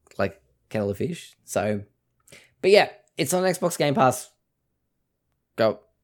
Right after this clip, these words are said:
go, play it. It's good. Like, it's very good. I very much enjoyed it.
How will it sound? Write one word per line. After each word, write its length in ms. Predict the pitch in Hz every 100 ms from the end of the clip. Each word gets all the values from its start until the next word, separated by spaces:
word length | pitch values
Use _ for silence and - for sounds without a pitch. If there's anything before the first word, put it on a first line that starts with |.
| _
go, 320 | - 117 98 92 _ _ _ _
play 220 | 110 107
it. 180 | 101 - _
It's 320 | - 107 - - _
good. 320 | - 214 196 - -
Like, 320 | 104 107 104
it's 160 | 202 -
very 320 | 107 107 104
good. 320 | - 87 82 - - _ _ -
I 60 | 113
very 200 | 120 127
much 180 | 117
enjoyed 240 | 104 104
it. 100 | 107